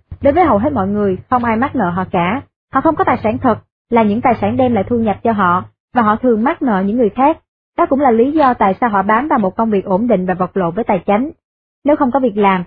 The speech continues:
họ sẽ bị sạch túi trong nháy mắt. Trung bình một người Mỹ chỉ cần mất thu nhập liên tiếp trong ba tháng là sẽ bị phá sản ngay, chỉ bởi vì họ đi tìm một cuộc sống tốt đẹp hơn, nhưng lại bị cả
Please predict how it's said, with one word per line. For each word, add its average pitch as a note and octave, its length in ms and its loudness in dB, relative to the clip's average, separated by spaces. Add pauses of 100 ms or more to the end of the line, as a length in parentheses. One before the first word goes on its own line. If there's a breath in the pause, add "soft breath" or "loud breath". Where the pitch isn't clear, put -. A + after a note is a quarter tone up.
(100)
họ G3+ 80 -4
sẽ A#3 160 -2
bị G#3+ 220 2
sạch G3+ 220 -4
túi B3+ 160 2
trong A3 180 -2
nháy A3+ 100 -2
mắt. D4 220 -4 (380)
Trung D4 140 2
bình B3+ 160 2
một G#3 100 -2
người A3 120 0
Mỹ G3+ 240 2
chỉ D4 60 0
cần A3+ 280 0
mất C#4 200 -2
thu C4 100 0
nhập A#3 220 0
liên A#3+ 240 0
tiếp D#4 180 2
trong A#3 140 -2
ba A3+ 160 2
tháng A3+ 260 -2
là C#4 180 0
sẽ G#3 100 -2
bị G3 120 -2
phá B3+ 140 -2 (120)
sản G#3+ 200 -2
ngay, B3 240 2 (460)
chỉ C4 100 2
bởi B3+ 160 4
vì C#4+ 180 4
họ A3 160 2
đi B3 120 2
tìm A#3 200 2
một G#3 60 0
cuộc G3+ 200 -2
sống C#4 220 -2
tốt E4 240 0
đẹp G#3+ 240 2
hơn, B3+ 260 0 (220)
nhưng B3 200 2
lại G3 120 2
bị F#3 180 0
cả F#3 140 -2